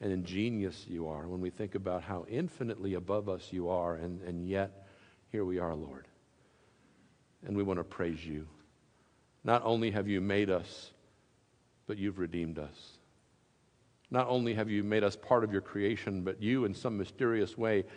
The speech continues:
entered your own creation in order to save us when we'd gone astray. And you suffered for us in Jesus Christ, and you died for us,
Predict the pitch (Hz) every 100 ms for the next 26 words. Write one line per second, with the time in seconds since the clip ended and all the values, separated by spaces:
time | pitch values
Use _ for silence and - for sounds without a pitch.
0 | - - - 110 120 - 117 110 98 101
1 | 101 107 101 101 98 101 - 92 95 95
2 | 87 104 - 101 98 90 - 90 87 95
3 | 87 82 - - 85 80 76 - - _
4 | _ _ _ _ _ _ _ _ _ _
5 | - 98 85 - 107 95 85 - 82 71
6 | - - - _ 85 85 - 95 87 85
7 | - - 92 - 87 82 85 82 82 87
8 | - 82 82 - -